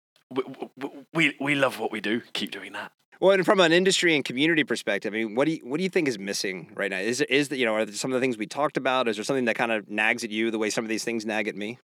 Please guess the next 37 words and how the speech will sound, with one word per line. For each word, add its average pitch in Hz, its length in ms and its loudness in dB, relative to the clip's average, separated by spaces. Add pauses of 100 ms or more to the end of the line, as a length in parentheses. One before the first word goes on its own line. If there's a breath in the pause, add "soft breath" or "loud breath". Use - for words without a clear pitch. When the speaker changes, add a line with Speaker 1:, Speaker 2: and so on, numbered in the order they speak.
(120)
Speaker 1:
Uh, 226 260 4
I 185 40 4
think 254 180 0
the 269 60 2
other 262 80 -2
thing 240 140 -2
I 170 40 -4
just - 220 -10
wanna 135 180 2
highlight 104 480 0
is 107 800 -4 (520)
doing 160 180 4
Material 151 360 2
Facts - 360 2
was 95 100 -6
interesting, 101 540 -2
looking 104 280 -2
internally. 92 580 -4 (880 loud breath)
Um, 104 560 2 (840)
we 120 100 -2
thought 139 300 2
we 113 80 0
knew 107 200 2
a - 20 2
lot, 87 300 0 (600)
and 101 120 -6
then 113 100 2
actually 110 260 0
working 123 240 2
on 120 80 0
Material 113 380 0
Facts, - 520 0
we 95 200 -4
really 92 680 0
lifted 80 380 -8
the 82 80 -8
lid 80 320 -4